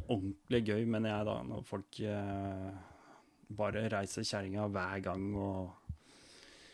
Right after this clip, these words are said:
fortsetter. Det, det vitner jo om et pågangsmot og en, en, eh, idé da, som, eh,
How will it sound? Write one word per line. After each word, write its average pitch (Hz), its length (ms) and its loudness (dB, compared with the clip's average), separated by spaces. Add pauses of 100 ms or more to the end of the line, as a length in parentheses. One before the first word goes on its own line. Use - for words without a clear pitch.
(640)
fortsetter. 101 680 0 (680)
Det, 107 180 -2 (1400)
det 107 140 0
vitner 104 320 -2
jo 107 80 2
om 104 300 0
et 107 160 0
pågangsmot 110 800 4
og 110 680 6 (920)
en, 113 260 4
en, 107 520 0
eh, 101 240 0 (560)
idé 120 300 12 (100)
da, 117 80 6 (360)
som, 110 380 0
eh, 104 360 -2